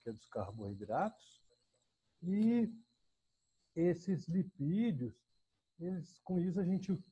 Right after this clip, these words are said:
tem uma con-, densidade maior de energia nas rações e, e a menor, claro,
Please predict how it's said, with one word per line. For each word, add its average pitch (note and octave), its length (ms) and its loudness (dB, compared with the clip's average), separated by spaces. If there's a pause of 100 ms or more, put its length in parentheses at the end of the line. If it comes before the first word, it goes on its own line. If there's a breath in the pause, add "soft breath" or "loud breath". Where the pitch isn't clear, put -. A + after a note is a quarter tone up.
(100)
tem D#3+ 100 2
uma E3+ 160 2
con-, D#3+ 260 -2
densidade E3 840 4
maior C#3+ 380 0
de C3 80 -6
energia B2+ 400 -4
nas C3+ 200 -8
rações F3 460 -4
e, F#3 280 -4
e F#3+ 40 -2
a G3+ 60 -2
menor, G3+ 640 2
claro, F3 360 0